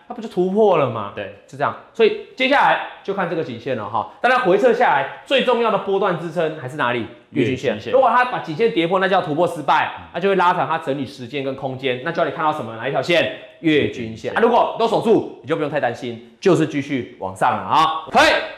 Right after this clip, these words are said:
Speaker 1: 有没有讲？
Speaker 2: 有。
Speaker 1: 啊，这个形态不就是，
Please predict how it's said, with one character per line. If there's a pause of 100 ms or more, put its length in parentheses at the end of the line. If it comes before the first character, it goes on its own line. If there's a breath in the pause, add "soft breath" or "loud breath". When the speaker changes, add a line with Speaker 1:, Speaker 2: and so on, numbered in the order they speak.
(460)
Speaker 1:
有
没
有
讲？ (220)
Speaker 2:
有。 (640)
Speaker 1:
啊，
这
个
形
态
不
就
是，